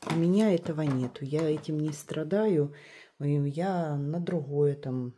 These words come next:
ну, вот мне надо пигментация, увлажнение,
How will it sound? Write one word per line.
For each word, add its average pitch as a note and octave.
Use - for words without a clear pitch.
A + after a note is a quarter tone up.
ну, E3+
вот C3+
мне E3
надо C#3
пигментация, D3
увлажнение, D3